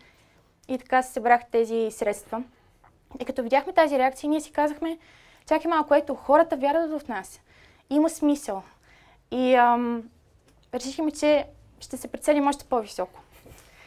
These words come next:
И сега, вместо да реализираме нещо малко и на парче и просто извадено до някаква степен от, ам, схемата на целия сериал, анимационно видео за легендата на кукерите, искаме да превърнем това нещо в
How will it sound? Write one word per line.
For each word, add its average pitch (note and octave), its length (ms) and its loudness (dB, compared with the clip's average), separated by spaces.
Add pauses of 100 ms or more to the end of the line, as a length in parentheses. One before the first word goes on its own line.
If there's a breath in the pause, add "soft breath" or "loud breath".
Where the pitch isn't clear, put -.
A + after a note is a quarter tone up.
(340 loud breath)
И C4+ 60 -4
сега, C#4+ 420 6
вместо C#4+ 380 -2
да D4 540 6 (220)
реализираме C4+ 520 2
нещо C4 300 -2
малко B3 480 2
и A#3 80 -2
на A3+ 140 -2
парче - 380 -4
и B3 180 0
просто A#3+ 260 -6
извадено A#3 440 0
до A3+ 60 -4
някаква A3+ 320 -6
степен A3 440 -8
от, G#3+ 260 -12
ам, G#3 440 0
схемата A3+ 480 -6
на G3+ 80 -10
целия A3 340 -4
сериал, G#3 560 0
анимационно G#3 640 -6
видео G#3 320 -6
за G3+ 120 -6
легендата G3 420 -8
на F#3 100 -12
кукерите, A#3+ 480 -8 (500 soft breath)
искаме D4 260 0
да C#4+ 100 -2
превърнем C4+ 400 0
това C4+ 220 0
нещо C4 360 -4
в A3+ 140 -6